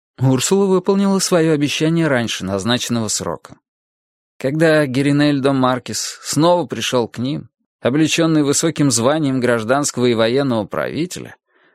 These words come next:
она встретила его как родного сына, окружила тонкой лестью, стараясь удержать в доме, и возносила к небу горячие мольбы. Пусть он вспомнит о своём намерении взять Амаранту в жёны.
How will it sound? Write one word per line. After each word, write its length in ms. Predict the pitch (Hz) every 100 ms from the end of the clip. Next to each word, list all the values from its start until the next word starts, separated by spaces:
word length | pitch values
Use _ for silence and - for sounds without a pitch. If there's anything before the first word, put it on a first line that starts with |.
| _
она 240 | - 233 202
встретила 520 | - 156 170 156 156
его 240 | 147 139
как 220 | 127 120 104
родного 520 | 107 98 139 156 127
сына, 600 | - - 98 123 120 - _ _
окружила 600 | 139 135 165 147 196 165
тонкой 440 | - 139 120 107 92
лестью, 540 | 78 147 156 - 120
стараясь 500 | - 135 135 135 -
удержать 440 | 127 123 113 127 110
в 60 |
доме, 440 | 110 123 127 117 - - - _ -
и 160 | 180
возносила 680 | 208 202 190 185 202 196 180
к 160 | - -
небу 380 | 147 165 151 147
горячие 540 | 135 123 127 - 131
мольбы. 560 | 131 139 143 165 117 - _ _ _ -
Пусть 380 | 135 131 -
он 140 | 131 120
вспомнит 760 | - - - 139 120 104 85
о 40 | 104
своём 320 | - 113 117
намерении 580 | 123 113 127 117 117 110
взять 320 | 98 120 117
Амаранту 460 | 113 113 117 110 117
в 60 |
жёны. 400 | 113 127 117 82